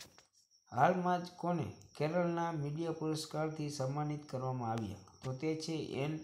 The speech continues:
રામ. કેરળ, રાજધાની તિરુવનંતપુરમ, મુખ્યમંત્રી પિનારાઈ વિજયન, રાજ્યપાલ આસિફ મોહમ્મદ ખાન. વિધાનસભાની બેઠકો એકસો ચાલીસ, લોકસભાની બેઠકો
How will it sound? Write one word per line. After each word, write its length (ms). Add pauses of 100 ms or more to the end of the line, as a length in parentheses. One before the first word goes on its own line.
(200)
રામ. 360 (1500)
કેરળ, 500 (420)
રાજધાની 680
તિરુવનંતપુરમ, 840 (440)
મુખ્યમંત્રી 680
પિનારાઈ 520
વિજયન, 640 (260)
રાજ્યપાલ 580 (180)
આસિફ 380
મોહમ્મદ 520
ખાન. 300 (1000)
વિધાનસભાની 760
બેઠકો 580
એકસો 260
ચાલીસ, 520 (340)
લોકસભાની 800
બેઠકો 500